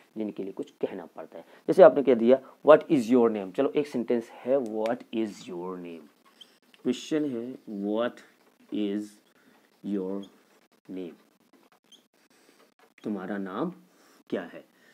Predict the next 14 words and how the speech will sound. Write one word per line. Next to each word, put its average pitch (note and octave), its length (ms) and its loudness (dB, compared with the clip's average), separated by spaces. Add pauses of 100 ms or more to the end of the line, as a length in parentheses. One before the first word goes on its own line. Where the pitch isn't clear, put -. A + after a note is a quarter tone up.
(180)
तो - 60 -20
क्वेश्चन D3+ 340 0
word G#3+ 280 2 (460)
और G#2 100 -6
ये A2 220 0
जो D3 140 2
है B2+ 280 -12 (400)
be C#3 220 4
verb, G#3+ 420 0
उसके - 320 -6
बाद D#3 320 -4
आपका C#3+ 360 -4 (480)
subject, - 480 -16 (540)
Noun, F2 380 -14